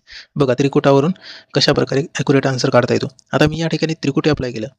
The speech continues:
तुम्ही जर पायथागोरसचा प्रमेय अप्लाय करून जर सॉल्व्ह केलं तर तुम्हाला एवढेच आन्सर मिळेल, जेवढे काय आपण आन्सर काढलेले आहे तेच आन्सर तुम्हाला त्या ठिकाणी मिळेल. ठीक आहे मित्रांनो, व्हिडिओ जर आवडला असेल तर आपल्या चॅनलला सबस्क्राईब करा, सोबतच बेल आयकॉनला प्रेस करा आणि मित्रांपर्यंत लिंक शेअर करा. ठीक आहे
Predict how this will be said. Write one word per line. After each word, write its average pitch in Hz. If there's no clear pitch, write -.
तुम्ही 151
जर 165
पायथागोरसचा 165
प्रमेय 147
अप्लाय 143
करून 139
जर 151
सॉल्व्ह 139
केलं 131
तर 135
तुम्हाला 135
एवढेच 151
आन्सर 139
मिळेल, 117
जेवढे 139
काय 143
आपण 135
आन्सर 131
काढलेले 139
आहे 139
तेच 170
आन्सर 139
तुम्हाला 127
त्या 123
ठिकाणी 123
मिळेल. 113
ठीक 131
आहे 156
मित्रांनो, 170
व्हिडिओ 143
जर 139
आवडला 135
असेल 202
तर 143
आपल्या 127
चॅनलला 131
सबस्क्राईब 156
करा, -
सोबतच 135
बेल 123
आयकॉनला 120
प्रेस 139
करा 151
आणि 135
मित्रांपर्यंत 127
लिंक 135
शेअर 120
करा. -
ठीक 143
आहे 190